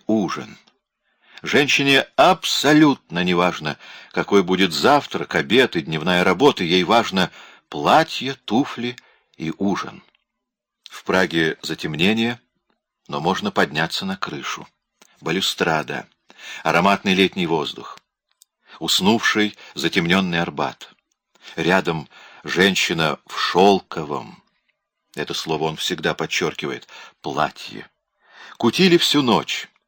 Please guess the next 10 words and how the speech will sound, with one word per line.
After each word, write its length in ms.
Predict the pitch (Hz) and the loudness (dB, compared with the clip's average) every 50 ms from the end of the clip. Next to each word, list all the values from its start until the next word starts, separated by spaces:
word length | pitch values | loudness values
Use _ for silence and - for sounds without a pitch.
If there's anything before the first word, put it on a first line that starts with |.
| _ _ _ _ _ _ _ _ _ - | _ _ _ _ _ _ _ _ _ -8
и 100 | - 87 | -6 -4
теперь 280 | - 98 - 139 165 165 | -4 0 2 2 2 2
пьем 360 | - - 120 127 139 151 135 | 2 4 4 6 6 6 4
только 260 | - 120 123 123 - - | 4 2 2 2 0 -2
шампанское. 840 | - 110 107 98 - 85 73 64 - - - - - - - - _ _ _ _ _ _ _ _ _ _ _ _ _ _ _ _ _ _ _ _ _ _ _ _ _ _ _ - - - - - - - - - - - | 0 0 0 0 0 -4 -4 -4 -6 -8 -10 -10 -12 -14 -14 -16 _ _ _ _ _ _ _ _ _ _ _ _ _ _ _ _ _ _ _ _ _ _ _ _ _ _ _ -20 -20 -20 -20 -20 -20 -20 -20 -20 -20 -6
Из-за 360 | - - 120 117 104 107 131 127 | -2 0 0 2 2 2 2 2
шпиля 460 | - - - 151 160 156 147 139 - - | 2 2 4 6 6 8 8 6 6 4
Н 200 | 113 120 113 107 | 2 2 2 0
К 200 | - - 107 104 | 0 2 4 6
О 260 | 135 175 185 175 | 8 8 6 6